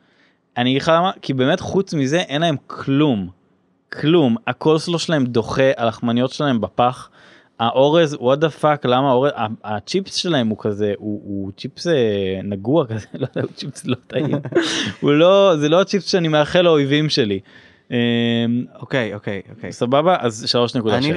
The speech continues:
Speaker 2: אני, אני חושב שבאופן, באופן כללי, ביקורות, ביקורות של אוכל או מוזיקה, אני כאילו אומר, "תבוא רק אם יש לך משהו טוב להגיד. בוא
Speaker 1: אוקיי.
Speaker 2: תכתוב את הביקורת, אם אתה לא, אם לא טעים לך, אתה לא זה, אל, אל תוריד, כי שיימינג הרי זה דבר נורא."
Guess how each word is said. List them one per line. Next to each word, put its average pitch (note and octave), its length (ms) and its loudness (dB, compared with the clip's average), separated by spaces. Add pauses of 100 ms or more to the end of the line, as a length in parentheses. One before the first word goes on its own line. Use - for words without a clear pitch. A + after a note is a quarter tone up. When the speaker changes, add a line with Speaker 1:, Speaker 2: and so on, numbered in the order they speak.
Speaker 2:
אני, B2 100 -6
אני D3+ 420 -2
חושב B2+ 280 -10
שבאופן, A2 720 -10 (580)
באופן A#2 280 -10
כללי, G#2+ 280 -10
ביקורות, A2+ 800 -8
ביקורות A2 420 -8
של A2+ 200 -8
אוכל A#2 480 -6
או G2+ 80 -8
מוזיקה, A#2 440 -8
אני A2 120 -8
כאילו D3 360 -6
אומר, C3+ 260 -6 (440)
"תבוא D3+ 380 0
רק F#3 260 -2
אם E3+ 80 0
יש D#3+ 120 -4
לך - 140 -8
משהו B2+ 220 -4
טוב A2 220 -6
להגיד. G2 400 -6
בוא G#2 80 0
Speaker 1:
אוקיי. G2+ 220 -2
Speaker 2:
תכתוב D3+ 240 -2
את - 60 -4
הביקורת, F3 640 -4 (320)
אם G#3 120 -4
אתה A3 160 0
לא, G#3+ 100 4 (300)
אם F3+ 60 -6
לא G#3 80 -4
טעים G3 260 -6
לך, E3+ 200 -6
אתה D3+ 160 -6
לא D#3 120 -4
זה, D#3 140 -6 (140)
אל, F3 100 -8 (100)
אל E3 120 -4
תוריד, D3 480 -6
כי G#2+ 100 -16
שיימינג F3 440 -4
הרי A#2+ 200 -4
זה G#2+ 60 -12
דבר A2+ 280 -6
נורא." G#2 260 -8